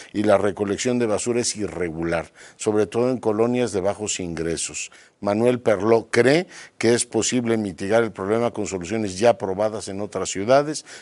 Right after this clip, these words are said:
como humedales urbanos, parques o canchas inundables, camellones que retengan el agua, pero para ello se necesita, en este caso, inversión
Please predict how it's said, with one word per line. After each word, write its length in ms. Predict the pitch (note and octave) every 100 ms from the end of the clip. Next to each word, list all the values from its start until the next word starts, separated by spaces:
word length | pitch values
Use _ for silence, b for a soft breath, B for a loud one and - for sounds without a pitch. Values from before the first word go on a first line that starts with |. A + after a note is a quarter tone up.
| _
como 320 | G2+ G2+ F#2+
humedales 640 | F#2+ F#2+ F#2+ G#2+ G#2+ F#2+
urbanos, 640 | F#2 F2+ A2 C3 C3+ C3+ - B B
parques 480 | A2 A#2+ A#2 A2+ -
o 80 | F2
canchas 640 | G2 A2 A2+ - A2+ -
inundables, 800 | - F#2+ F2+ G2+ C3 D3 D3+ C3
camellones 580 | - G2 F2 G2+ G#2+ G2
que 120 | -
retengan 520 | E2+ F2 A2 A2+ G#2 F#2
el 120 | A2
agua, 300 | C#3 C#3 C#3 B B _
pero 200 | G2 F#2
para 220 | F#2 G2+
ello 180 | A2+ G#2+
se 160 | -
necesita, 720 | F#2 F2 E2+ - B2 A#2 C3 B2+ B B -
en 180 | G2
este 320 | A#2+ A#2+ G2 E2+
caso, 340 | A#2 A#2+ B2
inversión 560 | G#2+ F2+ F2+ - A2+